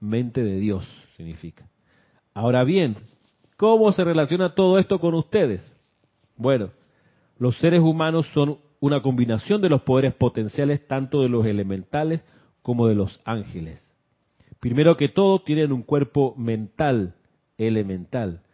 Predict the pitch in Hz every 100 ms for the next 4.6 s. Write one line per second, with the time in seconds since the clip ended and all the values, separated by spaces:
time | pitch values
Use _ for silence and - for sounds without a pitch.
0 | _ _ - 131 - 131 151 135 127 123
1 | 123 120 139 139 117 147 127 95 - _
2 | _ _ _ _ 85 110 123 170 170 151
3 | 170 175 175 175 _ _ _ 131 107 -
4 | 101 143 110 101 98